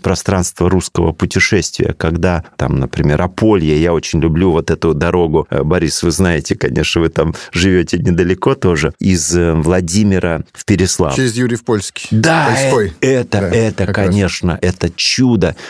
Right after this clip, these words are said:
Speaker 1: Вот этот ландшафт, может быть, самое волшебное, что я видел в своей жизни, и, конечно, ну, никаких Гималаев и никаких тибетских, э, прелестей и так далее, никаких африканских и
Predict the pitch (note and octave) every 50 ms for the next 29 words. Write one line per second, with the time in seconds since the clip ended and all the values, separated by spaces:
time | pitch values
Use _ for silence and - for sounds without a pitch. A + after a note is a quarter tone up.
0 | - - - G2 - B2 - - - - A2+ G#2+ G#2+ - - - E3+ E3+ F3+ -
1 | - _ - - G#2+ A2 - - G#2+ A2 G2+ - - - - - - - - -
2 | B2+ A#2+ A#2+ A2+ G2 F#2 F#2 F2+ F2 F2 - - D2+ E2+ G2 F#2+ - - - A2+
3 | F2 D#2 E2 D2+ D2+ D2 C#2+ - - - E2 D#2 D#2+ E2+ D#2 B2+ C#3 D#3 B2+ F#2
4 | - - F#2+ F2+ F2 F2 D#2 - F#2 F2+ D#2 - E2+ D#2+ E2 E2+ - F#2 F#2+ F#2+
5 | F2+ - - E2+ D#2+ F2+ F#2+ G2 - - F2 E2 D#2+ D2+ E2 F2 F2 E2+ D#2+ -
6 | - G#2+ G#2+ G#2+ G2+ - - G#2+ G2+ - - A2 G2+ F2 D#2 D2+ E2+ F2+ F2+ F#2
7 | F2+ F2 F2 G2+ A2+ A#2 A2+ G2+ F#2 - - - F2+ E2+ E2 E2+ F#2 F#2 F#2 F2
8 | - - E2 - - F2+ D#2 - - - F2 D#2+ F#2+ F2+ E2 - - - - D#2+
9 | D#2 - - - E2+ E2 D#2+ D#2+ D2+ - - F2 F#2+ G2+ G2 F2+ E2 - - -
10 | - - D#2 D2 D#2 D#2 D2+ - - D2+ D#2+ - - - - D2+ E2 D#2 D2 D2
11 | D#2 D#2+ D#2 - - - - D#3+ - - D#2 - - D#2 - - E2+ D#2+ C#3+ -
12 | - - C#3+ - - - D2 D#2 D2+ D2+ -